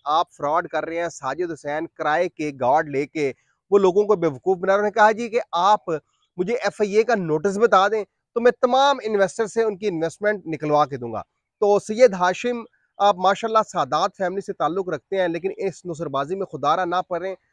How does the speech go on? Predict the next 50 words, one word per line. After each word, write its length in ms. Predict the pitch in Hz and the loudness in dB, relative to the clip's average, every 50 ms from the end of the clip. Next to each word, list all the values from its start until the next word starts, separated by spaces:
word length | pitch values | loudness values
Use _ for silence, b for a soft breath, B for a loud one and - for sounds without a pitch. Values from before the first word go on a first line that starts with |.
| _ _ _ _ | _ _ _ _
क्योंकि 220 | - 185 170 214 214 | -8 -4 0 0 0
आपको 560 | - - 165 180 190 - _ - 208 208 196 | 2 2 2 2 0 0 _ 2 2 2 2
बहुत 280 | 151 139 147 175 180 156 | 2 0 -2 -2 -2 -2
जल्दी 240 | 170 170 165 185 | -4 -6 -6 -6
बददुआएं 420 | 180 156 151 131 135 131 139 156 165 | -4 -4 -4 -2 -2 0 0 0 0
लगेंगी। 260 | 156 147 170 175 190 | -2 -4 -4 -4 -4
इन 180 | 190 185 180 185 | -4 -2 -4 -4
नसरबाजों 440 | 175 180 180 160 170 180 196 220 | -4 -4 -2 -2 0 0 0 0
को 100 | 220 226 | 0 0
तो 80 | 214 208 | 0 -2
लगेंगी, 380 | 180 165 165 190 208 220 214 208 | -2 -4 -2 -2 -2 -2 -4 -6
लगेंगी, 380 | 190 180 185 202 214 214 214 | -6 -6 -6 -6 -6 -6 -10
लेकिन 220 | 196 185 - - - - - | -12 -12 -10 -12 -8 -4 -2
आप 220 | 160 175 190 202 _ _ _ _ _ _ _ _ _ _ - 151 | 0 0 0 -2 _ _ _ _ _ _ _ _ _ _ -4 0
आले 280 | 165 165 175 190 196 180 | 0 2 2 2 0 0
बैत 340 | 143 120 127 127 147 170 - | -2 -2 -2 -2 -2 -2 -4
से 160 | - - - | -10 -14 -10
हैं, 140 | 147 147 160 | -8 -8 -8
तो 140 | 160 - - - | -8 -10 -8 -6
आपको 300 | 135 156 160 _ - 185 | -4 -4 -4 _ -6 -4
ये 120 | 185 180 170 | -4 -4 -6
चीज़ 400 | 143 - - 190 196 160 131 117 | -8 -10 -12 -10 -10 -10 -10 -8
जेब 200 | 123 143 160 151 | -8 -8 -6 -8
नहीं 160 | 147 127 117 107 | -8 -10 -10 -10
देती। 300 | 107 104 - 110 107 - _ _ _ _ _ _ _ - | -14 -14 -14 -16 -18 -18 _ _ _ _ _ _ _ -4
आपने 260 | 135 160 170 190 202 | -2 -2 -2 -4 -4
कहा, 160 | 175 202 208 | 0 0 0
"एफ़आईए 440 | 208 - 190 - - 175 175 175 180 | 0 -2 -4 -8 -8 -6 -6 -4 -4
का 100 | 185 196 | -4 -4
नोटिस", 380 | 185 165 147 143 180 175 - - | -4 -4 -6 -6 -8 -12 -12 -14
तो 60 | 151 | -14
ताहिर 300 | - - 147 156 170 180 | -8 -4 -4 -2 -2 -4
नसीर 260 | 175 160 - 175 175 | -6 -8 -8 -8 -8
ये 60 | 180 | -8
दावा 300 | 160 123 120 123 143 170 | -6 -6 -4 -4 -4 -4
कर 180 | 175 - 147 139 | -6 -6 -8 -8
रहा 160 | 147 151 151 | -6 -6 -8
है, 60 | 131 - _ _ _ _ _ - 135 | -8 -10 _ _ _ _ _ -6 -4
आइंदा 240 | 151 156 175 180 | -2 -2 -2 -2
दो 240 | 170 147 151 156 165 | -2 -2 -4 -4 -4
से 100 | 156 175 | -4 -6
तीन 240 | 151 - 175 175 190 | -8 -6 -6 -4 -4
दिनों 180 | 185 170 170 165 | -2 -2 -2 -2
में 120 | 170 165 | -2 -2
आपको 240 | 156 151 - - 160 | -4 -4 -6 -8 -8
नोटिस 480 | 143 131 127 - 160 - - 165 160 147 | -6 -6 -6 -8 -10 -12 -12 -12 -12 -10
जो 140 | 127 135 123 | -8 -8 -6
मिल 200 | 117 127 143 160 | -6 -6 -6 -6
रहा 160 | 165 165 160 | -4 -4 -6
है, 60 | 139 | -6